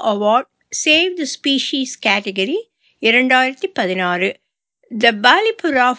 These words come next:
Foundation Green Guru Award இரண்டாயிரத்தி பதினாறு. இரண்டாயிரத்தி பத்தொன்பதாம் ஆண்டு பெரிய அஜுனன்ட்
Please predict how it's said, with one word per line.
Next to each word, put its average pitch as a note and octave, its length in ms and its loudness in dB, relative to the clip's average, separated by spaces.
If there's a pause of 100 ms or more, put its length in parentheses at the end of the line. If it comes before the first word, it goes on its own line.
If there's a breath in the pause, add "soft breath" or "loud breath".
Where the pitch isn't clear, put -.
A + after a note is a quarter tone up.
Foundation A#3 640 -2 (140)
Green E4 320 -2 (160)
Guru A#3+ 320 -8 (160)
Award G#3+ 440 -2 (140)
இரண்டாயிரத்தி A#3 800 -2
பதினாறு. F3 600 -4 (400)
இரண்டாயிரத்தி G#4+ 640 0
பத்தொன்பதாம் C4 720 0
ஆண்டு G3+ 300 -2
பெரிய C#4 600 0
அஜுனன்ட் B3+ 400 -4